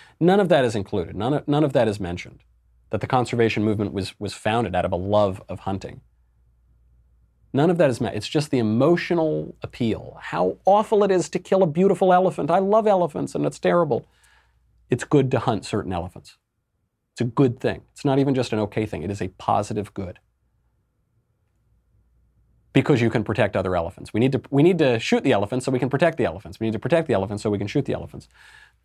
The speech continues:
Just to show you the moral backwardness of this, you have Mark Hamill, who, Luke Skywalker, tweeting out, "Thumbs up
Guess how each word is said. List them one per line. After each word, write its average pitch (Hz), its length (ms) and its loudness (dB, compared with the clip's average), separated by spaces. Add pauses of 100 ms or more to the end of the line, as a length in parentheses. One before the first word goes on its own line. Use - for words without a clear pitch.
(360)
Just 226 240 2
to 262 80 4
show 135 200 4
you 120 180 4
the 95 80 0
moral 98 400 2
backwardness 113 960 -4
of 127 100 -2
this, 131 300 0 (600)
you 127 120 4
have 131 100 2
Mark 143 360 2
Hamill, 107 540 -4
who, - 120 -4
Luke 123 240 2
Skywalker, 87 580 -4 (460)
tweeting 143 400 4
out, 87 280 -2 (1600)
"Thumbs 220 440 2
up 185 300 4